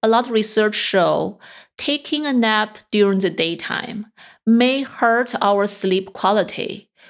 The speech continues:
which means the more naps we take during the day, the more fragmented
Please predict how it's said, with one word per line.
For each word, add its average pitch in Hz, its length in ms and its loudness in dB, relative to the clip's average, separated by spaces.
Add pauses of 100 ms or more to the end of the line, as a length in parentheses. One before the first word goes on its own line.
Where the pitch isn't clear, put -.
which 202 360 2
means 202 460 0
the - 140 -8
more 165 240 0
naps 165 460 -4
we 160 100 -2
take 180 380 -4
during 190 200 2
the 190 60 -2
day, 202 520 0 (340)
the 202 80 2
more 220 400 4
fragmented 190 880 -2